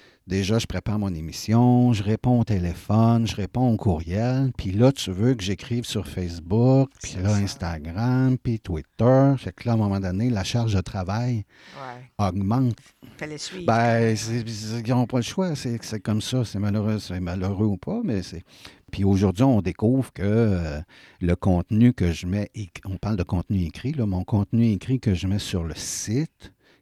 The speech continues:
Speaker 1: qui est plus exhaustif, c'est pas le même contenu que je mets sur Facebook. Parce
Speaker 2: Non.
Speaker 1: que sur Facebook, vous savez, la, la règle, là, les gens lisent trente caractères, là, avant de, de scroller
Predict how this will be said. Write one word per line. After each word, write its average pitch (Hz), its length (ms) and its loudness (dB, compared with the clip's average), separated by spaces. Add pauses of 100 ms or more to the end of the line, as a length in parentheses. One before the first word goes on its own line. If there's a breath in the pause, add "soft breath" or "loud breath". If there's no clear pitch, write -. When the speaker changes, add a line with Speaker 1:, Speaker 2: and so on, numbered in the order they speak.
Speaker 1:
qui 110 140 -8
est 95 40 -4
plus 107 400 2
exhaustif, 92 800 -4 (640 loud breath)
c'est - 180 -6
pas 139 160 4
le 135 80 8
même 113 220 4
contenu 117 400 4
que 104 160 0
je 87 100 -4
mets 113 140 0
sur 117 200 -6
Facebook. 87 560 -4 (220)
Parce 120 160 -12
Speaker 2:
Non. 143 60 -10
Speaker 1:
que 98 160 -4
sur 95 200 -6
Facebook, 92 600 0 (400 loud breath)
vous 90 60 -6
savez, 110 120 0
la, 110 180 -4 (120)
la 98 240 -4
règle, 113 420 -2
là, 120 220 2
les 101 200 0
gens 120 220 0
lisent 110 320 -2
trente 117 380 -2
caractères, 95 760 -2
là, 82 140 -8
avant 90 400 -4
de, 80 540 -6
de 90 80 -6
scroller 95 640 -4